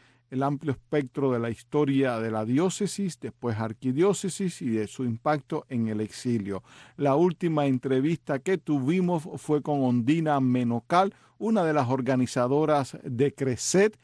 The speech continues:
que era la comunidad, eh, religiosa, eclesial en la diáspora, que, mm, tuvieron dos,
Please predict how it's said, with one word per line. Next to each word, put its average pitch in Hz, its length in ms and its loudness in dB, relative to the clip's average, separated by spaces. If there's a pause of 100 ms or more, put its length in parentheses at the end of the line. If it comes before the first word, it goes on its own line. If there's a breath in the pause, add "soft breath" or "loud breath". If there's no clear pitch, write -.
(320 soft breath)
que - 80 -10
era 139 140 0
la 131 120 0
comunidad, 131 840 2
eh, 127 400 -2
religiosa, 123 1000 -2
eclesial 139 800 0
en 123 180 -4
la 117 160 -2
diáspora, 185 720 0 (360 soft breath)
que, 131 120 -4
mm, 139 240 -2
tuvieron 185 560 0
dos, 208 340 2